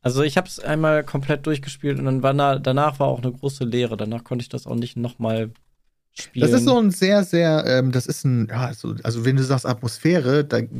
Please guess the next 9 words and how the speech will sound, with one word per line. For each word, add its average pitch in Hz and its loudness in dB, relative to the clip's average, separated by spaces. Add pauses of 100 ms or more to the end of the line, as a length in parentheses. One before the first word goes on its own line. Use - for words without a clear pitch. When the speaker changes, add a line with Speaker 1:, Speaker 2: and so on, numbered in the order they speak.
(120)
Speaker 2:
ist - -10
ja 127 4
schon 131 2
eine 139 2
Katastrophe 143 -2
jagt 135 2
die 127 0
nächste, 120 -2
ne? 98 -2